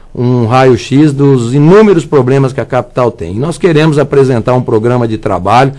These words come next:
que possa realmente fazer frente a esses problemas. Eu acho que o povo tem que pensar Campo Grande daqui a, a, a vinte anos, nós teremos aí um milhão de habitantes.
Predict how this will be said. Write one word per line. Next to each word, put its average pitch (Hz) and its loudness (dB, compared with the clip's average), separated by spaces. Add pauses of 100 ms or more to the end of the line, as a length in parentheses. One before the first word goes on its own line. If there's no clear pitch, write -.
(360)
que 131 -4
possa 147 0
realmente 123 -2
fazer 131 0
frente 135 -2
a 120 -2
esses 123 -2
problemas. 85 -6
Eu 117 -4
acho 120 -4
que 117 -2 (360)
o 117 -6
povo 131 2
tem 139 -2
que 139 -12
pensar 135 0
Campo 139 -2
Grande 127 0
daqui 120 -2
a, 110 0 (360)
a, 98 -6 (200)
a 117 0
vinte 139 -2
anos, 175 -2
nós 151 -2
teremos 156 0
aí 147 2
um 165 2
milhão 151 4
de 135 0
habitantes. 120 -2